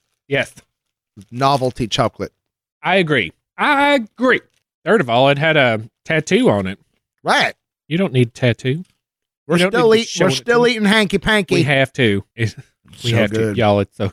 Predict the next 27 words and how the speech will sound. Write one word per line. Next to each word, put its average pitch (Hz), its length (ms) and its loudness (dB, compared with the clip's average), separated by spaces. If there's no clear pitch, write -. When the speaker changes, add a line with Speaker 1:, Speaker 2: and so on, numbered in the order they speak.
Speaker 1:
good. 107 100 -14
<laughs> - 260 -20
Might 110 160 -10
buy 95 160 -4
some 120 140 -8
Speaker 2:
Right. 120 80 -6
Speaker 1:
stock 185 300 -8
in 82 100 -12
this. 87 200 -16
Speaker 2:
Toad 214 360 0
Alley 208 380 2
snacks. - 720 0
Keep - 180 -20
an 101 80 -8
eye 110 140 -4
on 98 100 -6
them. 117 260 -4
All 135 80 0
right. 120 200 2
Speaker 1:
Number 160 180 2
Speaker 2:
So, 156 60 0
Speaker 1:
two. 208 480 2
Speaker 2:
and 233 140 0
how 302 180 4
did 320 160 -2
this 330 240 2
happen? 170 480 -2